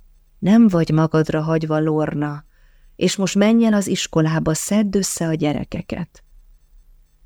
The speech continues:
Joe aznap nem ment dolgozni, a kertben tetvett. Bejött a házba.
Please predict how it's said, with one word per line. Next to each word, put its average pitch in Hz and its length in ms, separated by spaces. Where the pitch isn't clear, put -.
Joe 220 280
aznap 202 260
nem 196 160
ment 156 180
dolgozni, 156 480
a 180 60
kertben 165 460
tetvett. - 640
Bejött 165 420
a 160 40
házba. 147 580